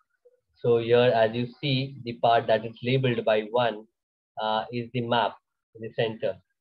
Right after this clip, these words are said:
Then you have the part that is labeled, uh, with the number two, uh, is the menu bar on the top. Then, uh, the part that is labeled as three, uh, is the toolbar, which is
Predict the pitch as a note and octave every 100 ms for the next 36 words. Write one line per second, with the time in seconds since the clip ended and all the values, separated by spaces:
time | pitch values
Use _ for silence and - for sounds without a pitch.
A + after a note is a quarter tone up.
0 | _ _ _ A#2+ A2+ A#2 A2+ A2 A#2 A#2
1 | B2 B2 A2+ - A#2+ A#2 A#2 A#2 - A#2
2 | A#2 A2+ A#2+ A2+ A#2+ C3 C3 A#2 A2+ A2
3 | G#2+ A#2 A#2 A2+ A2 G#2 - C3+ A#2+ A#2+
4 | _ _ _ A2+ A2+ A#2 A#2 A2+ B2 B2
5 | C#3 A#2 A2 A#2+ B2+ C3+ A#2 F#2+ F#2+ _
6 | _ A2 G#2+ - G#2+ G2 _ _ _ _
7 | _ - A#2 A#2+ A#2 A#2 A2+ F2 A2+ A#2+
8 | - C3 B2+ A#2+ A#2+ A#2+ C3 C3 C3+ C3
9 | A2 A2+ A2+ - - C#3+ B2+ A#2+ B2+ A2
10 | A2 A2 A2+ - - - C#3+ D3 C#3 A2
11 | G#2+ A#2 A#2+ A#2+